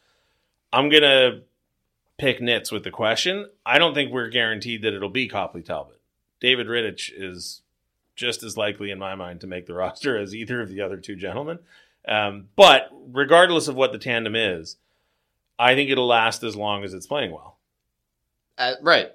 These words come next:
Speaker 2: I mean, that's, it's a results-driven business, right?
Speaker 1: Yeah.
Speaker 2: Um, the plan, I would, I would assume the most likely tandem is Talbot Copley.
Speaker 1: Sure.
Speaker 2: Um, I would also say that I think for Portillo,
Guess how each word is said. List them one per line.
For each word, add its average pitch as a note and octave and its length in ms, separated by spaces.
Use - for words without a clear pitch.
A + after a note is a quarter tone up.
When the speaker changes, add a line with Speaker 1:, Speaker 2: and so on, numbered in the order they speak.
Speaker 2:
I B2 40
mean, A#2+ 160
that's, - 460
it's - 100
a B2+ 40
results-driven B2 720
business, F#2+ 400
right? G#2 220
Speaker 1:
Yeah. G#2+ 360
Speaker 2:
Um, G2+ 140
the C3+ 100
plan, C#3 540
I A2+ 140
would, B2 140
I C#3+ 100
would D3+ 100
assume D#3 240
the C3 60
most C3+ 260
likely C3+ 340
tandem A2+ 400
is - 280
Talbot F#2+ 320
Copley. G2 460
Speaker 1:
Sure. - 320
Speaker 2:
Um, A2+ 340
I A#2+ 120
would B2+ 100
also C#3 280
say C3 260
that A#2 240
I A2+ 100
think C#3+ 300
for B2+ 140
Portillo, A#2+ 840